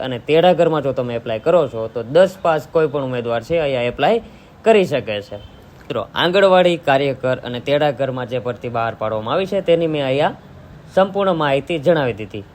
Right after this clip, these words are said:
હવે તમારે ઓનલાઈન ફોર્મ કેવી રીતે ફિલઅપ કરવું, ડોક્યુમેન્ટ શું શું જોઈશે અને જિલ્લા વાઇઝ કેટલી જગ્યા બહાર પાડવામાં આવેલી છે એ જો તમારે જાણવું હોય તો હું નેક્સ્ટ વીડિયો આના વિશે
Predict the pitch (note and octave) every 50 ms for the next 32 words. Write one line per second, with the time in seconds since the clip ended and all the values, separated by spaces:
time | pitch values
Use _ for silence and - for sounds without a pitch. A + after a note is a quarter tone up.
0 | - - - B2 D#3 F3 D#3+ - C#3 C3+ C#3+ C3 B2 B2 - - - B2 D3 D#3+
1 | D#3+ E3 E3+ E3 D3 - D#3 D#3 D#3 D3 C3+ C#3+ D3 C#3+ C#3+ C#3 C3+ B2+ C3 B2
2 | A2+ - - E3+ F3 E3+ D#3 B2 - - G#2 G2+ G2+ G2+ - - - - - -
3 | - - - - - - C3+ D3 F3 F3+ F3+ - G3 F#3+ F#3+ F3+ E3+ - - E3+
4 | D#3+ D3+ C3+ C#3 C3+ A#2 A#2 A2+ G#2+ G#2+ G2 - - - - - - - D3 D#3+
5 | D3+ A#2+ - - - - - - - - - - - - - - - - - -
6 | - - - - - - - - - - - - F#3+ F#3+ G3 F#3+ F3+ E3 D#3+ D3
7 | C#3+ C3+ - - D#3 E3+ E3 E3 E3+ D#3+ C3+ B2 D#3 D#3+ D#3 F#3 F3 E3 C#3+ C3+
8 | C3 C3 B2+ A#2+ A#2+ A#2 A2+ A2+ A2+ A2 A2 A2 - C3+ C#3+ C#3 B2+ A2+ A2 A2
9 | - - - - D3 D#3+ C#3 D#3 D3+ D3 D3+ C#3+ C#3 C3+ C3 B2 A2 C#3+ D3 D3+
10 | C#3 B2 G#2+ G2+ G#2+ A2 A#2+ A#2 - - C3 B2 A#2+ A#2 C3 D3+ F3 F3 - -
11 | C#3 C3+ B2 A#2+ B2 B2+ C3 B2+ - - - - - D3+ E3+ E3+ D3 C3 C3 B2+
12 | B2+ - C3+